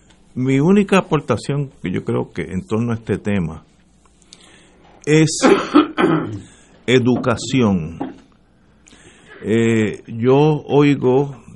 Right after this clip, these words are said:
una mujer al mes muere por algún hombre, siempre hay una relación, esa relación termina o lo que sea, y el hombre asesina a la mujer. No lo veo al revés. ¿Cuántos hombres han muerto asesinados por mujeres en es-,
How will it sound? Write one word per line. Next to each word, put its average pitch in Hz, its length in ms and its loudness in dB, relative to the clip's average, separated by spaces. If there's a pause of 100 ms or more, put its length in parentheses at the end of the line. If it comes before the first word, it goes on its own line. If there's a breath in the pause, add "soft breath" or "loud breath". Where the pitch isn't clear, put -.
(960)
una 139 360 -4 (280)
mujer 117 360 -2
al 117 140 0
mes 110 300 -2
muere 107 380 -4
por 95 240 -6
algún 95 340 -4
hombre, 98 480 -4 (580 soft breath)
siempre 101 300 -6
hay 95 40 -2
una 101 140 -2
relación, 113 760 -4
esa 95 340 -6
relación 95 560 -6
termina 110 580 -6
o 92 40 -2
lo 87 120 -6
que 90 120 -8
sea, 147 340 -4 (440 soft breath)
y 107 100 -4
el 107 100 0
hombre 117 240 -4
asesina 104 440 -6
a 95 40 -4
la 92 80 -4
mujer. 82 300 -8 (380 soft breath)
No 98 320 2
lo 123 140 2
veo 110 160 4
al 101 60 -2
revés. 98 420 -2
¿Cuántos 95 500 -6
hombres 98 300 -2
han 92 140 -4
muerto 95 440 -4
asesinados 92 680 -4
por 92 180 -6
mujeres 95 460 -4
en 92 140 -6
es-, 92 160 -10